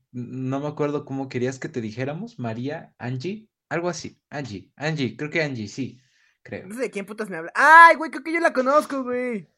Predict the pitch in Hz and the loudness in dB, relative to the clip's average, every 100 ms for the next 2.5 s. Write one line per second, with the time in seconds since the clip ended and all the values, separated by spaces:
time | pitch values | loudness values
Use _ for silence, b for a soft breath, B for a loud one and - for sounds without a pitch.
0 | _ 131 147 151 156 180 190 185 175 190 | _ -4 -2 -2 0 2 4 2 2 0
1 | 180 143 127 131 143 131 - - 123 143 | 0 -4 -2 -2 -2 -6 -18 -20 -12 -10
2 | 139 139 117 113 117 | -10 -10 -12 -10 -12